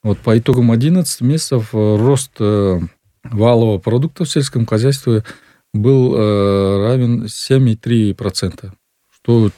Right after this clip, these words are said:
честно говоря, очень большой, х-, высокий показатель. По-моему, третье или четвертое м-, место, э, по темпам роста показывает именно сфера сельского хозяйства после, после, э, строительной, э, э, сферы.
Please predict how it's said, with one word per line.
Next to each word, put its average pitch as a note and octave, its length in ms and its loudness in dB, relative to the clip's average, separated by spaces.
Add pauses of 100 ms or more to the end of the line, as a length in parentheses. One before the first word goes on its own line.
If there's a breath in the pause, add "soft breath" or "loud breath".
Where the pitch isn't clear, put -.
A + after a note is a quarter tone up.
(100)
честно C3 300 0
говоря, A2+ 260 2
очень A#2+ 340 0
большой, G2+ 300 -4
х-, - 100 -16
высокий G2+ 760 -4
показатель. C3+ 520 -2
По-моему, A#2+ 320 2 (380 loud breath)
третье C#3+ 260 2
или A#2+ 140 2
четвертое C#3 500 -2
м-, A#2 60 2
место, G#2+ 880 0 (500 soft breath)
э, G2+ 420 0
по G2+ 340 2
темпам D3+ 540 0
роста C#3 340 -2
показывает B2 680 0
именно A2 380 2
сфера G#2+ 320 -2
сельского G#2+ 460 -4
хозяйства C3+ 340 -2 (100)
после, C3 340 -4
после, C3 520 0 (560 soft breath)
э, A2 240 2
строительной, G#2+ 720 0 (160)
э, F#2+ 540 -6
э, G2 420 0
сферы. F#2+ 440 0